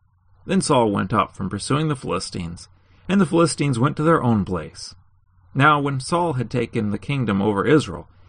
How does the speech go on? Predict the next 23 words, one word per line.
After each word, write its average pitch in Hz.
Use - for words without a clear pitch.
he 156
fought 165
against 151
all 196
his 135
enemies 82
on 104
every 170
side, 76
against -
Moab, 165
the -
sons 87
of -
Ammon, 160
Edom, 202
the -
kings 82
of 80
Zobah, 135
and 123
the 135
Philistines, -